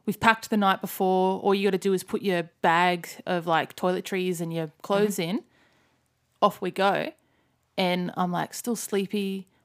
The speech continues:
Speaker 1: but I'm watching the sun rise and the moon set. And I loved that as a kid. I thought that was so cool because I was a kid. I never got to actually, like, really see that happen.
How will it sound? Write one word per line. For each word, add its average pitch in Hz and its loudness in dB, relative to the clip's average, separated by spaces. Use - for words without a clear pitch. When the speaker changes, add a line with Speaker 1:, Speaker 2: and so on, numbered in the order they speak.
Speaker 1:
but 175 2
I'm 196 2
watching 196 0
the 180 -2
sun 180 -2
rise 185 2
and 190 2
the 185 2
moon 180 2
set. - -2
And 196 2
I 196 4
loved 185 0
that 190 2
as 175 -4
a 175 -6
kid. 175 -2
I 196 0
thought 185 -4
that 185 -4
was 180 -8
so 196 0
cool 180 0
because 190 -2
I 220 6
was 226 -2
a - -12
kid. 277 0
I 190 0
never 214 0
got - -6
to - -6
actually, 190 -2
like, 170 -2
really 185 -4
see 196 -2
that - -6
happen. 240 -6